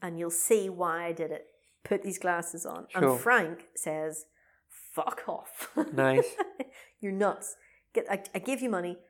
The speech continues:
Speaker 1: just get the fuck out of town."
Speaker 2: Yeah.
Speaker 1: Rowdy Roddy becomes quite insistent that he puts the glasses on. Frank is quite insistent he won't, and we are now treated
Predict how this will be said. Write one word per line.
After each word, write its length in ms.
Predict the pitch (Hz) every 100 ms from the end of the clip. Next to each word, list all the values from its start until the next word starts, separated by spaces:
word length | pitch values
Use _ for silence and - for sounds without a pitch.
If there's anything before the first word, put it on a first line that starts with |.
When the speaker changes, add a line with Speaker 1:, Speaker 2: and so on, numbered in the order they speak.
| -
Speaker 1:
just 120 | -
get 80 | -
the 60 | -
fuck 180 | 170
out 140 | 180 190
of 60 | -
town." 160 | - - _ _
Speaker 2:
Yeah. 300 | 139 127 123 131 - _ _ _
Speaker 1:
Rowdy 380 | - 214 220 220
Roddy 320 | 190 180 180
becomes 480 | 180 170 - 175 165
quite 280 | - 160 160 -
insistent 680 | 165 - - 381 - 190 190
that 100 | 170
he 80 |
puts 260 | 170 - -
the 60 | -
glasses 460 | 220 254 254 226
on. 300 | 220 202 190 - _ _ _ _
Frank 320 | - 190 294 240
is 80 |
quite 240 | 165 165 156
insistent 480 | 156 185 175 - -
he 100 | - -
won't, 280 | 190 196 196 -
and 140 | 165
we 140 | 170 180
are 100 | 196
now 240 | 214 269
treated 460 | 294 233 170 165 175